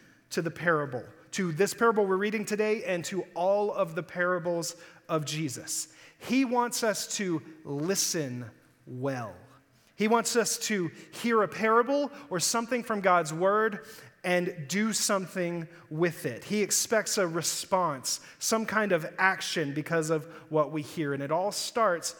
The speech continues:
with how we listen. So let's talk about how to listen well. What does that look like when we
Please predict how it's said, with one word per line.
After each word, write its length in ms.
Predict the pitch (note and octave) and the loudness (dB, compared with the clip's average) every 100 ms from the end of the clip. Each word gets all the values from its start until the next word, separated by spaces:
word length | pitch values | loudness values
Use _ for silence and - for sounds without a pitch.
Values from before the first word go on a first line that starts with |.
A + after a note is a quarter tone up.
| - | -10
with 120 | - - | -10 -8
how 420 | - - E3+ E3 | -6 -4 -2 -2
we 180 | D3+ C#3 | -2 -4
listen. 440 | C#3 - - F#2+ - _ _ - - _ | -6 -6 -8 -12 -20 _ _ -20 -20 _
So 140 | - A#3 | -2 -2
let's 120 | C4 | 0
talk 160 | B3+ | 0
about 180 | A#3 G#3 | 2 0
how 100 | G3 | 2
to 100 | F3+ | 0
listen 640 | D#3 D#3 E3 - E3+ D3+ | 2 0 -2 -2 -2 -2
well. 320 | C3+ B2+ A2+ B2+ | -2 -4 -4 -2
What 120 | G3 | -2
does 120 | A3 | 2
that 240 | A3+ E3 | 2 2
look 280 | E3 D#3+ D#3 | 0 -2 -2
like 300 | C3+ A#2 - | -6 -8 -8
when 140 | D3 D3+ | -6 -2
we 260 | D3+ C3+ | -2 -4